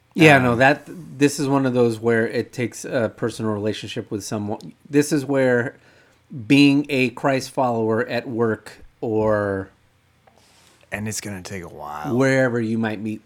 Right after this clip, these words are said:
Speaker 1: someone like this to show that you're different, and it's just not like a magic prayer and, "Oh, they're different."
Speaker 2: Yeah, and you just, you keep praying for them, you keep loving on them, you keep showing them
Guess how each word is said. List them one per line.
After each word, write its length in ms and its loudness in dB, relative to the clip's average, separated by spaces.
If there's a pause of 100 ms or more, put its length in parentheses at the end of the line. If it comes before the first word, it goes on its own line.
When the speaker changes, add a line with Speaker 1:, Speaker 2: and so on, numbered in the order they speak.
Speaker 1:
someone 300 -8
like 200 -12
this 420 -14 (340)
to 120 -10
show 420 -6
that 160 -10
you're 120 -8
different, 480 -10 (120)
and 180 -12
it's 180 -12
just 280 -12
not 240 -10
like 220 -12 (220)
a 60 -12
magic 420 -2
prayer 560 -6
and, 280 -10
"Oh, 340 -4
they're 140 -6
different." 420 -8 (400)
Speaker 2:
Yeah, 160 -6
and 160 -6
you 60 -8
just, 240 -14 (160)
you 140 -12
keep 200 -12
praying 280 -10
for 180 -4
them, 240 -8 (360)
you 80 -20
keep 240 -8
loving 320 -4
on 140 -4
them, 220 -6 (280)
you 120 -14
keep 200 -8
showing 320 -6
them 360 -8